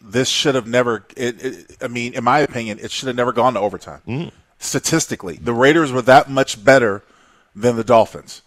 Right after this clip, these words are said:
Speaker 2: Yes.
Speaker 1: Okay. And it shouldn't, it, and, and again, it's one of those freakish things where, as I said, you know, earlier, your sure-footed kicker misses an extra point.
Speaker 2: Yeah.
Speaker 1: H-, how many times, I mean, you, w-,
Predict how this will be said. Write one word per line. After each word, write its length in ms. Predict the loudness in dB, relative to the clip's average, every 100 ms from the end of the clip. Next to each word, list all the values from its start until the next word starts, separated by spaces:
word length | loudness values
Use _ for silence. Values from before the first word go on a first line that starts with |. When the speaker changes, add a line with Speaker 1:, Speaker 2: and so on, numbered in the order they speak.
| _
Speaker 2:
Yes. 240 | 0 0 2
Speaker 1:
Okay. 260 | 2 0 -2 -20 -6
And 480 | 2 4 6 2 -4 -6
it 180 | -4
shouldn't, 460 | 0 0 0 -4 -2
it, 160 | -2 0
and, 160 | 0
and 120 | 2
again, 360 | 0 2 2 2
it's 240 | -2 -4 -2
one 220 | 0 2
of 80 | 4
those 200 | 2 0
freakish 520 | -2 -2 0 -4 -6
things 420 | -6 -6 -6 -8
where, 300 | -2 -2 -2 -6 -20 -4
as 120 | 0
I 60 | 2
said, 300 | 2 2 0
you 80 | -2
know, 160 | -4
earlier, 440 | 0 0 0 -2 -6 _ _ _ _ -20 -20 _
your 200 | -8 -4
sure-footed 580 | -2 4 4 4 2 2
kicker 460 | 0 -2 -2 -12 -14 _ _ _
misses 320 | -4 -2 -2 0
an 100 | 2
extra 260 | 2 -2
point. 260 | -8 -8 -8 -2
Speaker 2:
Yeah. 180 | -2 -2 _
Speaker 1:
H-, 120 | -16 -6
how 140 | 4 6
many 120 | 4
times, 340 | 2 0 0 -4
I 60 | -4
mean, 180 | -4 -6
you, 220 | -8 -10 -14 -16
w-, 200 | -12 -12